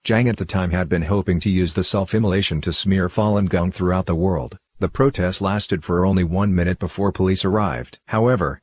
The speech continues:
the endeavor stirred persons all around the globe. Major media quickly did arrange interviews and reports on the group and its participants, whose heroic deed sparked a round of news and stories, detailing the C C P's suppression of Falun Gong.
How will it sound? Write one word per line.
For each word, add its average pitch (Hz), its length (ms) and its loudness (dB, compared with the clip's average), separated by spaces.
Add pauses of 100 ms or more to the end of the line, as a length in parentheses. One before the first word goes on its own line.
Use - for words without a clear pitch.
(160)
the 104 140 2
endeavor 104 420 2
stirred 92 340 0
persons 104 380 -2
all 101 180 2
around 90 280 0
the 87 80 -2
globe. 80 400 -2 (380)
Major 110 320 2
media 98 340 2
quickly 101 360 0
did 98 180 0
arrange 95 400 0
interviews 90 500 0
and 82 140 0
reports 90 440 -2
on 90 120 0
the 80 80 0
group 87 300 0
and 90 120 2
its 87 140 -2
participants, 85 840 -4 (160)
whose 127 240 0
heroic 107 380 2
deed 85 340 -2 (180)
sparked - 440 -4
a 101 40 4
round 92 300 2
of 92 80 0
news 90 240 2
and 92 140 0
stories, 85 580 0 (220)
detailing 123 480 2
the 101 100 2
C 123 180 0
C 110 220 0
P's 95 300 0
suppression 92 500 0
of 85 100 -2
Falun 98 360 0
Gong. 69 380 -6